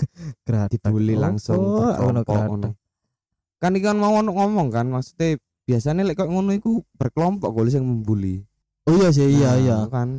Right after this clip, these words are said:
Speaker 2: Dadi lek,
Speaker 1: Heeh.
Speaker 2: lek sampe, dadi biasane mosok kon dibully sa-, sa-, satu orang, terus kon dendammu kate mateni banget, lah ya gak mungkin.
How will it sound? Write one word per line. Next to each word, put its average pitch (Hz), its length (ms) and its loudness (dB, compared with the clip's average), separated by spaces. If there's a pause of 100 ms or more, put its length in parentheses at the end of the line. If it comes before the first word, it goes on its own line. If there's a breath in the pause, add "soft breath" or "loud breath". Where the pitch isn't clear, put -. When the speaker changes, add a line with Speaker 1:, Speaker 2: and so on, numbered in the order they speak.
Speaker 2:
Dadi 123 220 -2
lek, 123 100 2
Speaker 1:
Heeh. 123 240 2
Speaker 2:
lek 98 180 -2
sampe, 196 460 -6 (800)
dadi 135 220 -2
biasane 156 580 0 (720)
mosok 202 240 2
kon 208 100 2
dibully 143 380 2
sa-, - 180 -6
sa-, - 240 -6
satu 139 380 -2
orang, 113 480 -2 (720)
terus 165 240 0
kon 175 160 0
dendammu 131 640 0
kate 156 320 -4
mateni 160 420 0
banget, 113 380 -4
lah 135 100 -6
ya 120 80 0
gak 107 140 -6
mungkin. 123 400 -4